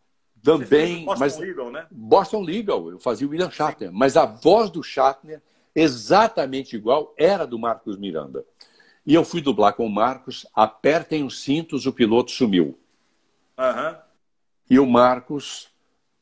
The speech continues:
Speaker 1: fazendo Peter Graves comandando um Boeing sete quatro sete.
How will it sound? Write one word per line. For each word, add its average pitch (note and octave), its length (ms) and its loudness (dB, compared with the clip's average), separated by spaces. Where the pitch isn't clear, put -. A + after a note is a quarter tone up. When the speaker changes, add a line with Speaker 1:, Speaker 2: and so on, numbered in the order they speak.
Speaker 1:
fazendo G#2+ 480 2
Peter F#3 440 2
Graves B2+ 1000 -4
comandando D3 720 0
um A#2 100 -4
Boeing B2 420 2
sete B2 380 -2
quatro A#2 340 -2
sete. - 600 -6